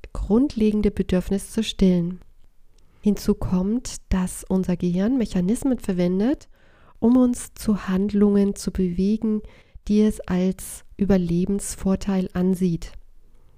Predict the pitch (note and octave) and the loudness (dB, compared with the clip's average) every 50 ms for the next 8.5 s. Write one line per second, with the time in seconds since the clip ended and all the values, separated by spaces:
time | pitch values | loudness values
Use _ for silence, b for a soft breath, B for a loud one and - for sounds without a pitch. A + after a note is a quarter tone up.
0 | _ - _ - - - - - - - - - A#3 A3+ - - A3+ A3 A3+ A3 | _ -20 _ -20 -20 -6 -4 -4 -4 -2 0 0 0 0 0 0 2 4 4 4
1 | G3+ G#3+ G#3 G3+ G#3 G3+ G3+ G3+ G3+ G3 - - - - _ _ _ _ _ _ | 4 4 4 4 4 4 4 2 0 -2 -6 -10 -20 -20 _ _ _ _ _ _
2 | _ b b b b b b b - - - - - - G3 F#3 F3+ F3+ F#3 F#3+ | _ b b b b b b b -2 -2 -2 -4 -2 0 2 2 2 2 2 0
3 | G3+ - - - - F#3+ F#3+ F#3+ F#3+ - G#3+ G#3 F#3+ - - E3+ E3+ F3 - - | 0 -2 -4 -4 0 0 0 0 2 2 2 2 2 0 0 0 0 0 -2 -2
4 | - G#3 G3+ - - G#3+ A3 A3 - - - F#3 F#3 G3 G#3 G#3 G3+ G3+ G3+ G#3 | -4 -4 -2 0 -2 -2 -2 -2 -4 -4 -4 -2 0 0 0 2 2 2 4 4
5 | A#3+ A3+ G3+ E3+ E3 E3 E3+ - - - - - _ _ - _ _ - _ - | 4 4 4 2 0 -2 -6 -8 -12 -20 -20 -20 _ _ -20 _ _ -20 _ -20
6 | _ _ _ - _ - G3+ F#3+ G3 F#3+ - - F#3 G3 G3+ - G#3+ G3+ - G#3+ | _ _ _ -20 _ -2 0 2 2 0 -2 0 -2 -2 -2 -2 -4 -2 0 0
7 | G3 F#3+ F#3+ - - - F#3 F3+ F3+ F3+ F#3 F3+ - F#3+ F#3 F3+ F3+ F3+ - F3+ | 0 0 -2 -2 -4 -4 -2 0 2 0 0 0 0 0 0 2 0 0 -2 0
8 | F#3 F#3+ F#3 F3+ F3 F3+ F3+ - F#3+ F3+ | 0 0 0 0 -2 -2 -2 -4 -4 -4